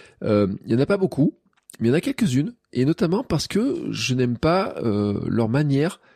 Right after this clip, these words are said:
d'aborder certains sujets, en fait, d'aborder les choses. Euh, et ça n'a rien à voir avec leur niveau, ça n'a rien à voir avec ce qu'ils ont fait, pas fait, et cetera et tout. Euh, je vais pas donner de nom parce que c'est pas intéressant. Euh,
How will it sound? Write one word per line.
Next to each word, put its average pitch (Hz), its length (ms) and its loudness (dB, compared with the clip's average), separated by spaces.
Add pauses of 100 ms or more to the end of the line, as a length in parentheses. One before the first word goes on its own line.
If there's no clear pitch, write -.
(360)
d'aborder 160 640 0
certains 135 360 -4
sujets, 104 340 -2
en 87 80 -2
fait, - 280 -12
d'aborder 123 420 2
les 135 120 4
choses. 90 280 -4 (500)
Euh, 104 500 4 (500)
et 135 140 4
ça - 160 -2
n'a 160 100 2
rien 208 160 2
à 180 80 2
voir 185 160 2
avec 135 180 0
leur 92 140 -2
niveau, 123 400 2
ça 127 140 -8
n'a 101 80 0
rien 113 160 0
à - 20 0
voir 110 120 0
avec 123 120 -2
ce - 40 -20
qu'ils 101 120 -2
ont 92 120 -2
fait, 113 380 0
pas 101 160 0
fait, 107 200 -4
et - 20 -2
cetera 95 460 -2
et - 20 -2
tout. - 180 -2 (480)
Euh, 101 220 2
je 98 120 -2
vais 107 60 -2
pas 151 140 2
donner 127 320 4
de 113 40 0
nom 120 220 2
parce 101 160 -4
que - 80 -10
c'est - 140 -4
pas 101 140 0
intéressant. 110 680 0
Euh, 92 140 0